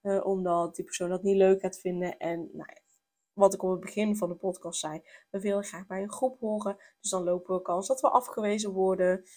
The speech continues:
Eh, ehm, en, en dat willen we als mens zijnde niet.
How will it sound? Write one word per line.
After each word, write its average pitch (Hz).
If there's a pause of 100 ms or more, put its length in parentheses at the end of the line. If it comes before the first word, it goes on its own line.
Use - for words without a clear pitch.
(260)
Eh, 190
ehm, 165 (200)
en, 185
en 160
dat 226
willen 208
we 196
als 196
mens 190
zijnde 175
niet. 175